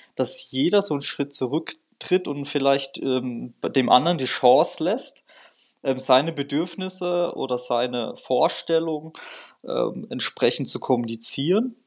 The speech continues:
und dass man dann gemeinsam daran feilt, ne, bei ne-, neuen Lösungen auch, ähm, dass alle, ähm, Stakeholder, wenn man so möchte,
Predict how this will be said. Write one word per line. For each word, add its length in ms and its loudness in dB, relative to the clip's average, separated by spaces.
und 160 0
dass 160 6
man 160 2
dann 220 4
gemeinsam 580 2
daran 320 -2
feilt, 580 -4
ne, 220 -4
bei 240 4
ne-, 160 2
neuen 320 2
Lösungen 480 0
auch, 380 2
ähm, 240 2
dass 240 4
alle, 580 2
ähm, 640 -8
Stakeholder, 720 4
wenn 100 -2
man 140 -6
so 100 -4
möchte, 480 -4